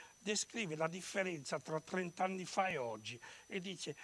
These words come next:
che mentre nella mia generazione, la mia purtroppo c'ho qualche anno in più, qualche primavera in più, eh, ci dicevano: "Guardate che si può cambiare il mondo", noi ci abbiamo persino creduto, dopo siamo, non siamo riusciti magari a cambiare neanche, eh,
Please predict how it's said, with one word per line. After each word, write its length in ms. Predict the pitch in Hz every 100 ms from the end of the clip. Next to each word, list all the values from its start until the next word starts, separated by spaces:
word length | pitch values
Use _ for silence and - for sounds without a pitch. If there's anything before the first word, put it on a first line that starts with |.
| - -
che 160 | -
mentre 340 | 165 226 220 202
nella 180 | 170 165
mia 220 | 170 196
generazione, 640 | 165 156 147 127 - 156
la 120 | 123 123
mia 200 | 147 139
purtroppo 480 | - - 135 131
c'ho 140 | 113 -
qualche 340 | - 104 -
anno 200 | 107 104
in 100 | 104
più, 220 | 92 165
qualche 320 | 135 107 - -
primavera 560 | 117 110 107 120 120
in 100 | 110
più, 260 | 101 143 123 - - - - - -
eh, 240 | 143 175 180 - -
ci 160 | 165
dicevano: 560 | 160 - 180 156 156 135 - - -
"Guardate 540 | 165 156 196 226 185
che 320 | - 151 143
si 160 | - 143
può 160 | 180
cambiare 440 | 185 175 156 156 151
il 40 |
mondo", 500 | 139 131 123 120 131
noi 180 | 151 214
ci 100 | -
abbiamo 300 | 143 175 180
persino 440 | 185 147 - 196
creduto, 540 | 190 226 135 131 160 143
dopo 340 | 139 143 135 - - -
siamo, 220 | 127 127
non 160 | 120
siamo 240 | - 147 131
riusciti 340 | 123 - 135
magari 300 | 127 101 123
a 40 | 117
cambiare 460 | 110 101 104 107
neanche, 480 | 95 101 92 117 98 - - - -
eh, 280 | - 95 98